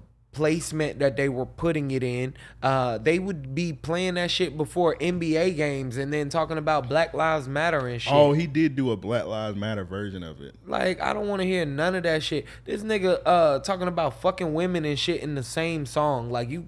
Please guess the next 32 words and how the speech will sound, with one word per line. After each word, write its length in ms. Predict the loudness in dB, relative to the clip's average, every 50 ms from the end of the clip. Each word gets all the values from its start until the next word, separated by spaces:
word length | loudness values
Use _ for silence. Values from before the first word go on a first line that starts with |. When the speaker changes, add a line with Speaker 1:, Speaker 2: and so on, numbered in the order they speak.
| -12 -14
Speaker 1:
m-, 720 | -14 -12 -12 -12 -14 -14 -14 -14 -14 -14 -14 -14 -14 -14
m-, 200 | -14 -14 -14 -14 -14 -14 -14
miss 280 | -12 -12 -12 -10 -10
me 120 | -8 -8 -8
with 140 | -8 -8 -10
that 160 | -12 -12 -12
shit. 280 | -12 -12 -14 -14 -14 -6 -2
Speaker 2:
Also, 280 | -2 -2 0 -2 -4
the 100 | -6 -6
video, 400 | -8 -6 -4 -2 -2 -2 -4 -6 -10 -16 -20 -14 -8
no, 240 | -6 -4 -4 -2 -2
not 220 | -4 -4 -4 -6
the 80 | -6 -8
video, 340 | -8 -8 -8 -6 -8 -8 -10
the 80 | -12 -12
B 220 | -8 -8 -6 -6
E 40 | -6
T 160 | -6 -8 -8
performance 560 | -8 -10 -14 -14 -14 -12 -12 -12 -14 -16 -18 -20
was 200 | -20 -20 -20 -20
ridiculous. 560 | -20 -18 -14 -14 -14 -14 -14 -16 -18 -16 -6 -4
Speaker 1:
It 120 | -4 -2
was, 320 | -2 -4 -6 -8 -10 -12 -16 -20 -20 -20 _ _ _ _ _ _ _ _ -20
yeah, 160 | -18 -18 -18 -20 -20 -20 -20 _ _ _ _ _ -20
yeah. 120 | -20 -20 -20 -18
Let's 220 | -14 -12 -10 -10 -8
get 140 | -10 -10 -10
off 180 | -12 -12 -14
of 40 | -14
the 40 | -14
baby. 180 | -14 -12 -10 -10
Speaker 2:
<laughs> 100 | -10 -10